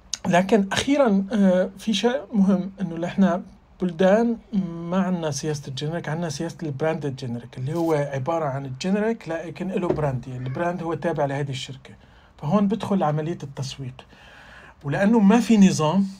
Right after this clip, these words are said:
والطبيب هون بي-، آه، عنده علاقات مع ش-، آه،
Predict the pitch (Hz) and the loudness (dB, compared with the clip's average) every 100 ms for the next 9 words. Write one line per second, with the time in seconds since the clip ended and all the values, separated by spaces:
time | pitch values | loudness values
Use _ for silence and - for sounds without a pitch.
0 | - _ - 147 147 160 156 185 196 - | -20 _ -6 -6 -4 -6 -2 -2 -2 -4
1 | 175 175 165 170 175 175 185 - 165 156 | -6 -6 -8 -8 -8 -10 -12 -8 -4 -2
2 | 147 175 190 156 156 147 170 160 151 - | -2 -2 0 2 0 -2 -4 -4 -6 -8
3 | 135 135 131 127 - - - 143 135 120 | -6 -4 -4 -8 -10 -12 -12 -14 -14 -14
4 | 117 | -14